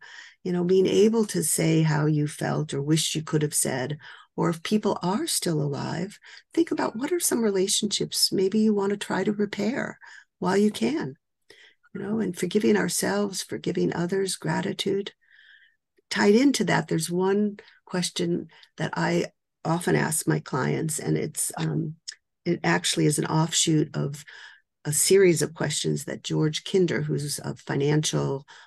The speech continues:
life planner, um, has developed. I really like the last one, and I changed it a tiny bit,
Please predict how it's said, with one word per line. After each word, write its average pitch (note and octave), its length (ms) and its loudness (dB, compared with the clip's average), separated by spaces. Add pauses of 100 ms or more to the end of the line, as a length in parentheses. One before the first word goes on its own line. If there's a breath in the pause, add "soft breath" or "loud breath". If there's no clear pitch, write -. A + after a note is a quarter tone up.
life D3+ 320 0
planner, - 560 0 (460 loud breath)
um, C#3 240 -6
has C#3+ 260 0
developed. C#3 540 -4 (160)
I F3 80 -2
really G#3+ 340 4
like E3+ 300 0
the C3+ 100 -4
last C#3 380 -2
one, - 120 -4
and A2 140 -2
I - 240 -6
changed F3 320 0
it - 100 -6
a - 60 -8
tiny E3 300 0
bit, - 300 -6